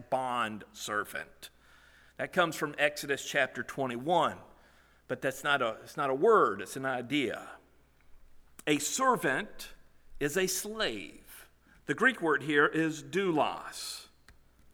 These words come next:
It's the same Greek word behind servant or slave. And so when Paul says a bondservant or a servant of Jesus Christ, he's actually saying, "I am a slave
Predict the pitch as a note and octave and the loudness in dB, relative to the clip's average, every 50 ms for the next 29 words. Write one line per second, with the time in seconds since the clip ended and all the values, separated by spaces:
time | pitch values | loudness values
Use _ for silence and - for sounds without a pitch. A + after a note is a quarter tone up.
0 | - - _ - - - - - - - - - - - - - - - B2 - | -20 -20 _ -18 -18 -18 -18 -18 -20 -20 -20 -20 -20 -20 -20 -20 -16 -12 -10 -6
1 | - - F3 F#3 G3 G3 F#3 E3 - - - - - - _ _ _ _ _ _ | -2 0 0 2 2 0 0 -2 -6 -10 -16 -20 -20 -20 _ _ _ _ _ _
2 | - D#3+ F3+ G#3 B3 - - C#3+ D3 C#3 C3 B2+ C3 C3+ D3 D#3+ D3 - C#3 C#3 | 2 4 6 6 6 4 2 2 4 6 6 6 6 4 4 4 4 4 2 4
3 | C3+ D#3+ D3+ D3 C#3+ C3 C3 - - - - G#3 G#3 G3+ F3+ G3 F#3 F3+ - D#3+ | 2 2 2 2 2 0 -2 -4 -4 0 2 4 4 6 6 4 4 4 4 4
4 | E3+ D#3+ - - - E3 E3 D#3 D3 C#3 B2 A#2 A#2 B2+ B2+ C3+ - F#3 F3+ E3+ | 4 4 2 0 0 2 4 6 6 6 6 4 2 0 -2 -2 0 2 2 4
5 | E3 E3 D#3 D#3 - - C#4+ D#4 D#3+ - - G3 E3+ E3 D#3+ D#3+ D#3+ D3+ - - | 4 2 0 0 0 2 4 4 4 4 2 2 2 4 4 2 0 -2 -6 -10
6 | - - - - - - - _ - - - - - - - D#3+ E3 D#3 C3+ - | -16 -16 -16 -18 -20 -20 -20 _ -20 -20 -20 -20 -20 -4 2 2 2 4 4 2
7 | G3 F3 F3 F#3+ F#3+ F3 - - D#3+ D3 D3+ E3 - E3 D#3+ D3+ D3 C#3 - - | 2 6 6 6 6 6 4 4 4 4 4 2 4 6 8 8 8 6 4 4
8 | A3+ A3+ A3 A3 G#3 F#3+ D#3+ - F#3 F3+ D#3+ D3 C#3+ - - - E3+ D#3+ D#3 D#3 | 6 6 6 4 2 -2 -2 0 -2 -2 -2 -2 -4 -4 0 2 2 2 2 0
9 | - E3+ D3+ F#3+ G3 A3 C4 B3+ - A3 F#3+ - - F#3 E3+ E3+ F3 F3 E3+ E3 | -2 0 4 6 6 6 4 2 0 -4 -2 0 0 0 2 2 0 0 2 2
10 | E3+ F#3+ G#3+ G3+ G3 F#3+ F3 E3 D#3+ - - - G#3 G#3+ A3+ A#3 G3+ D#3+ D3+ D3+ | 4 4 4 4 4 4 4 2 2 0 -2 -4 -2 0 0 2 2 2 2 4
11 | D#3 D#3 D#3 D#3+ D#3 - - | 4 4 4 2 -2 -6 -14